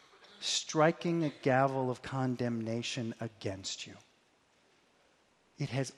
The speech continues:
already been done. And instead,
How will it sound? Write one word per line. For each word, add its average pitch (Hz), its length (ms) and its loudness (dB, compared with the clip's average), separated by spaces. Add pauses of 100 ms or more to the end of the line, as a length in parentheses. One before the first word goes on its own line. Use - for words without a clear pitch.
already 127 680 2 (260)
been 117 160 -4
done. 82 320 -10 (1200)
And 156 140 6
instead, 135 840 4